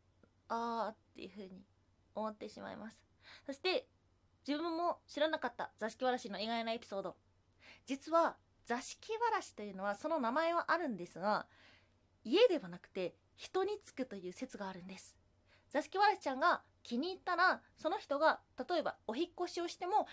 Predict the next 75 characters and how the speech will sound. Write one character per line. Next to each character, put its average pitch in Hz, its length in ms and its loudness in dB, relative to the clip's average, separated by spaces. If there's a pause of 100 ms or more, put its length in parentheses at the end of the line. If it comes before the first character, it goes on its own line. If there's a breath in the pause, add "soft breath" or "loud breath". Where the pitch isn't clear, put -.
(160 loud breath)
一 - 100 -8
緒 - 140 -2
に 359 140 -2
つ - 100 -2
い 480 80 4
て - 80 -6
き - 80 -12
て 190 80 -14
く - 80 -12
れ 185 100 -4
る 185 100 -8
と 175 100 -10
い 170 40 -6
う 180 40 -10
こ - 80 -16
と 165 100 -10
で 156 100 -12
す - 100 -14
ね。 247 180 -6 (920)
ま 233 120 -2
た 330 140 6
は 294 200 10
そ 285 140 -4
の 330 200 4
お 254 100 6
家 262 220 0
が 285 280 8
居 214 80 -4
心 330 260 0
地 302 120 -4
が 254 120 6
悪 208 220 6
く 320 100 -4
な 220 120 -4
っ - 40 -14
て 202 80 -10
し 185 140 -12
ま 185 80 -10
っ 185 60 -14
た 185 100 -4
り 175 80 -6
と - 80 -10
か、 - 200 2 (220 loud breath)
そ 302 140 -2
の 320 140 6
お - 40 6
家 320 140 -4
で 311 100 0
嫌 254 180 2
な 427 80 -2
こ 294 120 -2
と 220 80 0
を 220 60 0
さ 220 120 -8
れ 220 80 -4
て 240 80 -12
し - 140 -10
ま 233 100 -4
う 262 60 -10
と 392 160 -2 (180 loud breath)
ど 294 100 0
こ - 120 -10
か 240 100 -6
に 185 160 -10
行 185 80 -14
っ - 40 -20
て - 120 -12
し 208 160 -8
ま 196 160 -10
う 185 80 -16 (200)
と 240 80 -6
い - 20 -2
う 226 60 -6
こ - 100 -18
と。 185 120 -10